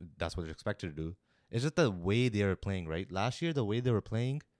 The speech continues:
it wasn't, like, sustainable. Like, every time they did win a game, they lost, like, three or drew, like, had poor results after.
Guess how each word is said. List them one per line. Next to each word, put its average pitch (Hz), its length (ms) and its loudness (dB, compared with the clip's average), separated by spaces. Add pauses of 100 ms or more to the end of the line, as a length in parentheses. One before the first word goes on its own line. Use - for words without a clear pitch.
(960)
it 104 80 0
wasn't, 127 300 6
like, 110 200 0
sustainable. 98 800 -2
Like, 80 160 -2
every 95 140 0
time 101 160 0
they 87 60 -2
did 95 160 0
win 113 140 0
a 120 40 -2
game, 123 260 -2
they 92 100 0
lost, 87 260 0
like, 87 180 -4
three 92 240 -4
or 82 100 0
drew, 85 440 -6 (140)
like, 90 160 -6
had 107 200 -2
poor 113 180 0
results 98 340 0
after. 76 340 -8